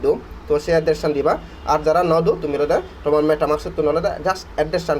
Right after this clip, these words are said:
কপি হইবারে, MetaMaskর দিবা, এড্রেস চান পেবা, কপি হইবারে। ঠিক আছে? ইয়ান এটা সাবমিট দিবা, সাবমিট দিলা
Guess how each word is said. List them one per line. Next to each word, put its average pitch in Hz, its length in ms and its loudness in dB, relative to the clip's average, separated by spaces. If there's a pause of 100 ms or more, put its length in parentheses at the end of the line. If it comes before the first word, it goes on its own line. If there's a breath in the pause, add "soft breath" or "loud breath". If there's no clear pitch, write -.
(100)
কপি 180 200 0
হইবারে, 139 360 2
MetaMaskর 123 440 -4
দিবা, 190 300 2 (280)
এড্রেস 165 280 -2
চান 160 120 0
পেবা, 147 340 2
কপি 175 260 2
হইবারে। 117 320 -2 (260)
ঠিক 202 80 4
আছে? - 380 -2 (460)
ইয়ান 170 120 4
এটা 185 180 2
সাবমিট 185 300 0
দিবা, 165 240 0 (260)
সাবমিট 190 300 2
দিলা 170 120 2